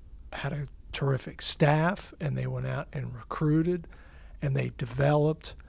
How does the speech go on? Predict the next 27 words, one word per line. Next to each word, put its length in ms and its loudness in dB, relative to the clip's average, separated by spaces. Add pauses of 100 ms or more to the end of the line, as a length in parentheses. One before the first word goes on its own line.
(560)
and 160 0
they 180 -4
coached. 800 0 (1400)
And 680 -2 (600)
he, 380 4
to 180 2
me, 540 6
he 280 8
and 140 10
Frank 340 8
Beamer 460 8
are 80 6
the 100 2
most 340 0
important 540 0
figures 480 2
in 80 2
the 80 0
history 380 -2
of 80 -2
Virginia 340 -4
college 340 -6
football, 560 0
and 120 -4
it's 180 -6
not 240 -6
close. 640 -4